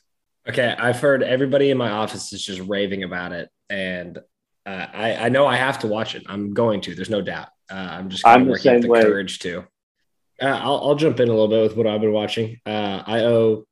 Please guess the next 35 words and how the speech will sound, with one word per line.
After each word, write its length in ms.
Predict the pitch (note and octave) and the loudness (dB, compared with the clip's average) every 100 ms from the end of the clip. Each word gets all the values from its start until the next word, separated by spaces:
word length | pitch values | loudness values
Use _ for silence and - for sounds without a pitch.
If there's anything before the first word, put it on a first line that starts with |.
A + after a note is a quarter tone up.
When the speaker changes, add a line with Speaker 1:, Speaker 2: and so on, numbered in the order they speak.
| _ _ _ _ _ - | _ _ _ _ _ -4
Speaker 2:
everybody 500 | A2 A2 G#2 G#2 G#2 | 0 0 2 0 0
an 140 | A2 | -4
apology. 760 | G2+ A2+ G#2 G#2+ F#2+ F#2 - _ _ - | -4 -4 -2 -2 -2 -8 -10 _ _ -8
Um, 480 | G#2 F#2+ F#2 F#2 _ _ _ _ _ _ _ _ _ - | -6 -6 -8 -12 _ _ _ _ _ _ _ _ _ -8
I, 300 | G#2+ G#2 - G#2 | -4 -4 -4 -8
I 80 | |
feel 180 | G2+ A#2+ | -2 -2
very 220 | G#2 G#2 | 0 -2
hypocritical 840 | G2+ A2 - - G#2+ - F2+ F2+ _ - | -2 -6 -6 -2 -2 -2 -6 -8 _ -12
because 320 | G2+ G#2+ G2 | -6 -4 -4
I 60 | F#2+ | -4
think 280 | G#2+ G2+ - | -6 -6 -4
it 80 | A#2 | 2
was 260 | C3+ C#3+ | 2 2
the 80 | B2+ | 0
last 600 | A2+ C3 C3+ - - - - | 0 0 -2 -6 -12 -14 -8
Now 220 | A2 G#2 | -4 -4
Streaming 480 | - G#2+ G#2 F2+ F2 | -4 -2 -2 -4 -6
where 120 | F#2 | -6
I 140 | F2+ | -6
said 340 | G2 G2 F#2+ F#2 | -8 -8 -8 -8
some 420 | F#2+ F#2 F2+ - _ | -10 -8 -10 -14 _
crap 300 | - G2 F2+ | -8 -6 -6
about 400 | F#2 F2+ F2+ F2 | -10 -10 -10 -8
how 220 | - F#2+ F2+ | -10 -8 -8
I 140 | F#2 | -8
wouldn't 280 | G2 F#2+ F2 | -8 -8 -8
watch 380 | F#2 F#2 - - | -8 -8 -10 -8
Turner 320 | G#2 G2 F#2 | -6 -6 -8
and 80 | F#2 | -4
Hooch 400 | G#2 G2+ - - | -4 -4 -8 -12
on 400 | G2+ F#2+ E2+ F2+ - | -10 -10 -10 -14 -8
Disney 260 | G#2 G2 | -8 -6
Plus. 380 | F#2 A2+ C#3+ - - | -4 -2 -2 -6 -2
Speaker 1:
<laughs> 260 | - - | -2 4